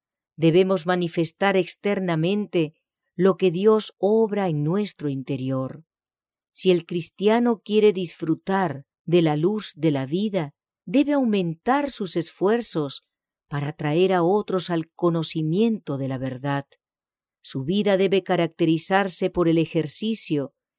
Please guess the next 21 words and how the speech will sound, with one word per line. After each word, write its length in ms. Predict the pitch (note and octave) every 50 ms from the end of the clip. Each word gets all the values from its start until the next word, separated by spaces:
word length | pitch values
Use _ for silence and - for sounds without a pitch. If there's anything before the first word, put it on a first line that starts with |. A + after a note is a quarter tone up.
| _ _ _
y 140 | _ G#3 F#3
los 160 | F#3 F3 E3
sacrificios 1000 | - F3+ E3 D#3+ - E3 D#3+ - - A3 A#3+ A#3+ - - - D3 C3 B2+ B2 - -
para 180 | - D3+ C#3+
hacer 320 | C#3+ C#3 - - F3 E3 D#3+
bien 460 | C3+ D3 D#3 F3 F3 F3+ F3 F3 E3+ _ _ _ _
a 140 | D3+ C#3+
otros. 640 | C3 C3 C3 C3 - - - C3 C3 C#3 - - - _ _ _ _ _ _ _ _ _ _ _
Y 140 | _ D#3 D#3
entonces 920 | D3 C#3+ C#3+ C3+ - G3+ A3 A#3+ B3 B3 A#3 - - C#3+ B2+ B2 - - - _ _ _ _ _ _ _ _ _ _
no 300 | F3 F3+ G#3 A3+ A#3 A#3
habrá 260 | A3 G3+ G#3+ A3 A3
ya 220 | A3 G3 A3 G3+ -
quejas 800 | - - G#3+ A3 B3 A#3 - - D#3+ D3 D3 C#3+ - - - _ _ _ _
de 160 | E3 F#3 F3+
que 120 | - F3+
falta 480 | E3+ - - G3 G3+ G3 F#3 - - D3
el 140 | C3+ C3 A#2+
gozo. 580 | C#3 C3+ C3+ C3+ - - - C#3 C3+ C#3 E3+ _ _ _ _ _ _ _ _ _ _ _ _ _ _ _ _ _ _ _ _
Los 280 | - C3+ C#3+ - -
ángeles 680 | F#3+ G#3+ A#3+ B3 - - B3+ B3+ C4 C4 B3+ - -